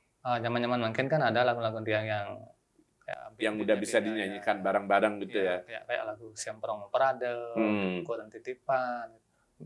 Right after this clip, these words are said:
Speaker 1: Nada musiknya kan beda juga, sedikit.
Speaker 2: Artinya harus ada
Speaker 1: Hmm,
Speaker 2: variasinya juga ya.
Speaker 1: variasi.
Speaker 2: Di rekaman boleh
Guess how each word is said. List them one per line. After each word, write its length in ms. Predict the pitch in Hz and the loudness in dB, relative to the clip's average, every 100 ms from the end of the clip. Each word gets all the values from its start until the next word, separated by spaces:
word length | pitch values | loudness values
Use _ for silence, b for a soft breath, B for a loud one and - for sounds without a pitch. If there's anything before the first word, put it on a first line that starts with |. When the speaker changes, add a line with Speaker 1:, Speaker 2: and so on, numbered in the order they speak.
| - _ _ _ _ | -20 _ _ _ _
Speaker 1:
Nada 220 | 113 117 | -6 -4
musiknya 360 | 113 107 135 127 | -6 -2 -2 0
kan 100 | 143 | 0
beda 320 | 113 113 113 | 0 2 0
juga, 220 | 107 104 104 _ | -2 -8 -14 _
sedikit. 260 | - - - 101 | -8 -4 0 -2
Speaker 2:
Artinya 300 | 120 127 143 | -2 -2 4
harus 320 | 127 123 123 | 6 6 4
ada 340 | - 110 107 117 110 | 4 6 8 8 8
Speaker 1:
Hmm, 260 | - - - | 4 -4 4
Speaker 2:
variasinya 640 | 117 123 110 - 117 117 | 6 8 6 6 -2 -2
juga 260 | 110 107 127 | 0 8 10
ya. 80 | 117 | 10
Speaker 1:
variasi. 100 | 127 | 8
Speaker 2:
Di 60 | 131 | 8
rekaman 500 | 120 120 117 151 175 | 10 10 10 10 8
boleh 320 | 127 101 143 | 6 8 8